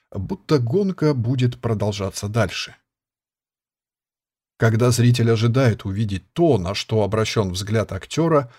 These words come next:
продлите это ожидание при помощи отъезда камеры.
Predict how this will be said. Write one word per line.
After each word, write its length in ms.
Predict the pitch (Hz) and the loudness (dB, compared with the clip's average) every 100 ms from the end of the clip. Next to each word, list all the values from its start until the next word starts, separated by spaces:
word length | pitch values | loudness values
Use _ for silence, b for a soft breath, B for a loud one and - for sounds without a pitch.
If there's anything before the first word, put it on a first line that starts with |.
| B B _ _ | B B _ _
продлите 640 | - 147 135 127 175 127 98 | 0 2 6 4 4 2 -2
это 200 | 101 107 | 0 0
ожидание 560 | 98 104 156 160 123 | 0 0 0 2 2
при 160 | - 117 | 2 -2
помощи 560 | - 131 113 - 131 - | 0 0 2 0 -4 -2
отъезда 680 | 107 - - 120 117 92 | -6 -6 -2 0 0 -2
камеры. 520 | 92 123 107 85 - | -6 -2 -2 -4 -12